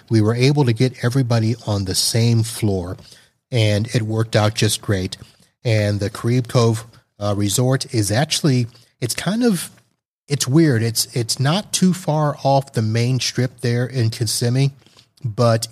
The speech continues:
it feels like it is a secluded place. It is surrounded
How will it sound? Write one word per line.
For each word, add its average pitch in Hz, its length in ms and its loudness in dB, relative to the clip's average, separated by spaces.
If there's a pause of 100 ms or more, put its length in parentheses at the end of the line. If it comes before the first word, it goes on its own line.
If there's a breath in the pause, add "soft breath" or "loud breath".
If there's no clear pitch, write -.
it 110 120 -4
feels 165 640 0
like 113 240 0
it 120 120 0
is 110 240 0
a 107 120 -2
secluded 156 800 0
place. 117 380 -4
It 123 160 -4
is 101 120 -4
surrounded 120 720 0